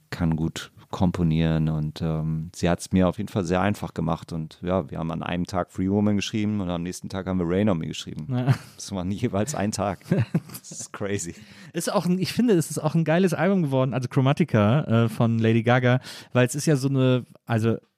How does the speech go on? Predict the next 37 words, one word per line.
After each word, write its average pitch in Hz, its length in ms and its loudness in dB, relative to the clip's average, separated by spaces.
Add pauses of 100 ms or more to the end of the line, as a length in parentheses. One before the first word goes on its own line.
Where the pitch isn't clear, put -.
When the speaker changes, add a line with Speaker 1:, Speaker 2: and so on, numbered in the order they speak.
Speaker 2:
wenn 117 180 4
man's 120 220 4
hört, 143 320 4
gefühlt 139 400 4
so 147 60 2
eine 135 140 4
Hommage 131 560 4
an 127 320 4
Dance-Musik, 120 1000 4
weil 107 220 6
so 110 100 4
quasi 120 440 4 (260)
alles, 151 300 4
was 143 140 4
es 117 100 -8
jemals 139 240 2
in 123 140 0
Dance-Musik 131 1120 2
gab, 127 260 4
da 139 80 2
so 123 100 -2
ein 123 80 -2
bisschen, 131 460 0 (400)
äh, 127 60 0
angespielt 123 920 4
wird 107 180 4
und 107 60 0
getriggert 110 460 -2
wird 95 200 0
und 95 100 -2
so. 101 80 -2
Das 92 160 -2
ist 135 140 -4
ja 127 80 -2
eigentlich 110 180 -4
total 131 340 0
geil, 110 320 2